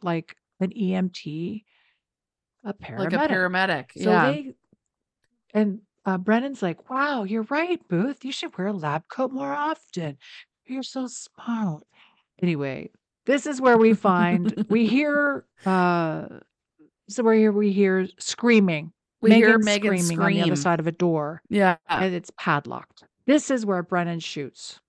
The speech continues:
Speaker 1: And why, what ha-, what happens?
Speaker 2: Where she, and she does ask, "Can I shoot it?" He says no, but she
Speaker 1: <laughs>
Speaker 2: fires anyway. The bullet bounces off the lock and hits him, so she effectively shoots Booth, um,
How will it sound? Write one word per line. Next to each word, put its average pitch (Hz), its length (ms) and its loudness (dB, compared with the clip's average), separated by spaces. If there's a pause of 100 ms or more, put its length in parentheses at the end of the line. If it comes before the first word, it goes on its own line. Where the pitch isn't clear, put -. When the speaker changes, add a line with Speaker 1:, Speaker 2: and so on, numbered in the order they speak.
(140)
Speaker 1:
And 185 120 -2
why, 185 200 0
what 160 100 -4
ha-, 180 160 -4
what 214 180 6
happens? 175 600 2 (760)
Speaker 2:
Where 262 380 4
she, 240 320 -2 (540)
and 247 160 0
she 269 160 0
does 233 320 4
ask, 170 440 0
"Can 208 200 -4
I 226 100 2
shoot 262 240 0
it?" 165 160 2
He 196 140 -4
says 233 320 -2
no, 156 400 0
but - 160 -6
she - 180 4
Speaker 1:
<laughs> 185 60 0
Speaker 2:
fires 226 500 2
anyway. 190 560 -2 (540)
The 226 100 0
bullet 240 500 2
bounces 262 480 0
off 302 200 2
the 311 100 -4
lock 202 380 -2
and 202 220 -6
hits 254 420 -2
him, 196 380 0
so 208 200 -2
she 214 160 0
effectively 202 540 -2
shoots 175 480 -4
Booth, 151 400 -2 (1000)
um, 190 500 4